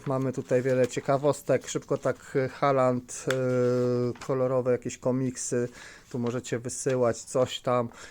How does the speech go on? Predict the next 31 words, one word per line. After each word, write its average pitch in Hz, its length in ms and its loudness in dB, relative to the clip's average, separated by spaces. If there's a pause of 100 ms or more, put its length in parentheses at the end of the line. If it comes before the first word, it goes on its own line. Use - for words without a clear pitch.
(140)
zdobywać. 120 960 0 (120)
Panini 123 420 0
robi 120 200 -2
fajne 127 300 0
konkursy 127 560 -2
na 113 200 0
swoim 117 640 -2
fanpage'u, 120 580 2
z - 80 -8
tego 110 220 0
co 113 160 -2
widziałem. 120 520 4 (840)
Mm, 120 460 2
no 151 140 6
dobra, 113 340 6
dwie 123 160 -2
karty 127 320 -2
limitowane. 127 500 0 (120)
E, 127 220 2
okej, 123 320 2
co 143 180 0
w - 120 -10
kolejnym, 139 440 2
e, 90 40 -2 (800)
mm, 117 180 -8 (1500)
jeżeli 120 300 -6
chodzi 120 240 -4
ten, 127 260 -2 (360)
będzie 120 560 -2 (600)
osiem 147 380 0
kart, 143 480 0